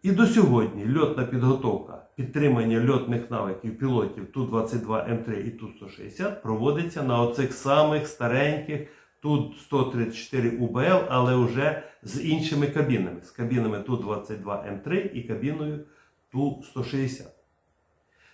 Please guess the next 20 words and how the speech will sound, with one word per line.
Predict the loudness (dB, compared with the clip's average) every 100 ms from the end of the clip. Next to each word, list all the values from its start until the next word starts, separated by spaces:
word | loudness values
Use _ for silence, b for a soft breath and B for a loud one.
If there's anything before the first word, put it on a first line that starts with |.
| b
Ну, | 2 4 2
всі | -2 4 4
ми | 4
знаємо, | 2 0 -2 -6
що | -2 -2 2 4
льотний | 4 4 4 2
ресурс | 2 0 -4 -6 -6
російських | -4 -4 0 -2 -2 -10 -10
літаків | -4 -2 -2 -4 -6 -8 -12 _ b b b b b -6
Ту | -4
сто | -2 -2 -2
шістдесят, | 0 -2 0 -4 -4 -4
Ту | -2
двадцять | 0 0 -2 -2
два | 0 0
М |
три | 0 0 0
вичерпаний | 2 2 2 -2 -2 -2 0
практично | -2 -4 -4 -6 -4 -4
повністю. | -2 -2 -2 -4 -12 _